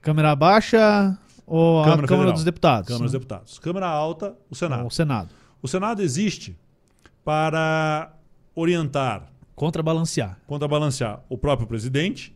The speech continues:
Speaker 2: e a Câmara. Por quê?
Speaker 1: Experiência.
Speaker 2: O Senado tem uma representação de três senadores por estado.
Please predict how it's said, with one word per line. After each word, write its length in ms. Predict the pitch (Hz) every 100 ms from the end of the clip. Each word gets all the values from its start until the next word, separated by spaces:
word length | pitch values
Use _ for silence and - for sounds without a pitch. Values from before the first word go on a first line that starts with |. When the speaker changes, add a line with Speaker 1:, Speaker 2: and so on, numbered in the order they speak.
| _ _
Speaker 2:
e 140 | 165 196
a 60 |
Câmara. 340 | 180 127 104 101
Por 200 | - 185
quê? 260 | 143 107 - _ _
Speaker 1:
Experiência. 720 | - 160 156 156 120 - - _ _ _ _ _ _ _ _ -
Speaker 2:
O 100 | 147
Senado 720 | 131 156 160 208 202 151 131 - _ -
tem 340 | 165 165 160
uma 260 | 147 139 131
representação 880 | 147 180 151 151 135 - 175 175 123
de 100 | 127
três 320 | - 185 196
senadores 480 | 190 151 139 170 151
por 160 | -
estado. 440 | 165 - 117 98